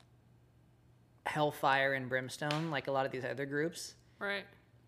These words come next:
Speaker 1: it still is, is rough to watch.
Speaker 2: Mm-hmm.
Speaker 1: It's rough to hear. It's rough to see what happened to these people.
Speaker 2: Right.
Speaker 1: You know? And there have been more deadly groups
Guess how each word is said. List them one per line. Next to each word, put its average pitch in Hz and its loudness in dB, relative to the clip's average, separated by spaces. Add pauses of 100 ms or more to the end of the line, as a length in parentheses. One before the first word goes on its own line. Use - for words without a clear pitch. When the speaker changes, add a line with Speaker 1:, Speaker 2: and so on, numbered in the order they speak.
(180)
Speaker 1:
it 156 -4
still 185 0
is, 143 0
is 131 -6
rough 127 -4
to 139 -6
watch. - -4
Speaker 2:
Mm-hmm. 180 -8
Speaker 1:
It's 160 -8
rough 139 2
to 147 -6
hear. 120 -4 (680)
It's - -6
rough 143 4
to 160 -2
see 147 -2
what 143 2
happened 127 -2
to 131 -4
these 123 -8
people. 117 -6 (640)
Speaker 2:
Right. 190 -16 (200)
Speaker 1:
You 147 0
know? 143 4 (180)
And 147 0 (1000)
there 151 4
have 170 6
been 170 4
more 147 2
deadly 127 0
groups 151 -2